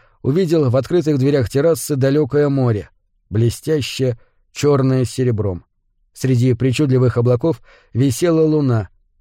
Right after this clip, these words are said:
По ее положению на небосклоне Мур определил: четвертый час ночи. Потом его взгляд, как магнитом, потянуло к темной полоске за пределами гавани.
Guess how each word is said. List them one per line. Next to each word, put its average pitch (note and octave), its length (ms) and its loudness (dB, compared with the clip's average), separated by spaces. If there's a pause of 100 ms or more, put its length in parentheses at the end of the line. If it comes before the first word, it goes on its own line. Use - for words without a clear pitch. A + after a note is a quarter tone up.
По - 80 -2
ее B2+ 220 4
положению C3 600 2
на B2+ 140 2
небосклоне B2+ 680 0 (300)
Мур D#3+ 280 2
определил: C#3 640 2 (380)
четвертый C#3+ 580 0
час B2 280 0
ночи. G2+ 380 -6 (520)
Потом E3+ 260 0
его D3+ 300 4
взгляд, C3+ 520 0
как C3+ 180 -2
магнитом, C#3+ 680 0
потянуло D3 500 0
к B2 100 -8
темной D#3 420 0
полоске C#3+ 560 0
за B2+ 140 0
пределами C3+ 560 0
гавани. G#2 540 -2